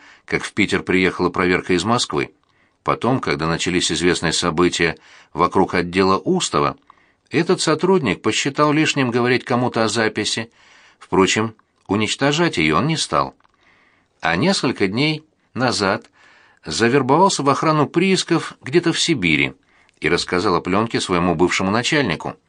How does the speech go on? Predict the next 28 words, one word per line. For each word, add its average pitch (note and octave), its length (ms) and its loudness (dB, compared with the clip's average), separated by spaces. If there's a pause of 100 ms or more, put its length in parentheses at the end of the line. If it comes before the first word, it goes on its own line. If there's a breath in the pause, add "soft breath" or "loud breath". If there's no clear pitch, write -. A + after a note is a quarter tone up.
(480 soft breath)
«Я D2 220 -2
об D#2 80 -2
этой F2+ 200 2
кассете C3 560 0 (320 soft breath)
сам F#3+ 300 0
узнал F2+ 300 2
не E2+ 100 2
очень E2 280 -2
давно», — F2+ 440 0 (220)
сказал E2 460 0
Устов. D#2+ 340 -4 (460 soft breath)
Сама G3 320 2
по F#3+ 140 0
себе F3+ 360 0
она D#3 200 0
особого D3 420 0
криминала D3 500 2
не D3 120 0
содержит. D3 680 0 (540 soft breath)
Там F2 280 0
записано, F2 800 0 (420 soft breath)
как F2 220 -2
Грише A2+ 360 0
Якорю F2+ 560 0 (420)
привозят D3+ 480 2
гражданина B2+ 460 0
Литвы C#3+ 460 0 (680 soft breath)
Альгердаса D#3 920 2